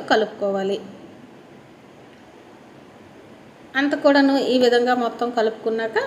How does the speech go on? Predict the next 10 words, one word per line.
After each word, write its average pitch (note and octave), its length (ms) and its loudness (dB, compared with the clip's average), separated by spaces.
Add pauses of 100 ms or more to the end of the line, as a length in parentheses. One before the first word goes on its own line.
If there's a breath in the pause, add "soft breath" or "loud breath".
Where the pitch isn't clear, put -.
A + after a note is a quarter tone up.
మూత A#3+ 300 0
పెట్టి A#3 280 2
మగ్గనివ్వాలి. G3+ 760 0 (1120 loud breath)
మధ్యలో C4+ 400 0
ఒక్కొక్కసారి D#4+ 720 0 (100)
కలుపుకుంటూ A#3+ 520 -2
చూసుకోవాలి. G#3+ 840 -2 (2750)
సిమ్లో C#4 400 2
ఉంచుకుంటూ B3+ 720 -2
ఫ్రై A3+ 300 0